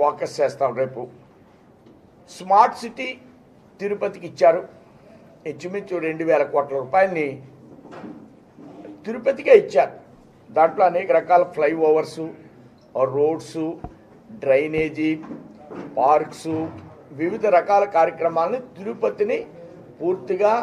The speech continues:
కేంద్ర ప్రభుత్వం యొక్క నిధులతో, తిరుపతిని పూర్తిగా ఫిఫ్టీన్ ఫైనాన్స్ కార్ప్ కమిషన్ నిధులతో,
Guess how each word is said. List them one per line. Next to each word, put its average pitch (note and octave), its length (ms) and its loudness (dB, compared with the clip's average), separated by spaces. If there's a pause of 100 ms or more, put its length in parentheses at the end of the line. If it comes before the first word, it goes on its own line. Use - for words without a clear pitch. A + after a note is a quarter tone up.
(520)
కేంద్ర G#3+ 520 0 (180)
ప్రభుత్వం F3+ 500 0
యొక్క E3+ 280 0
నిధులతో, D#3 560 2 (1700)
తిరుపతిని G#3+ 560 0 (120)
పూర్తిగా G3+ 460 0 (540)
ఫిఫ్టీన్ A#3+ 500 -10
ఫైనాన్స్ G3+ 480 2
కార్ప్ F3+ 260 4 (160)
కమిషన్ F#3 520 -2
నిధులతో, D#3 500 2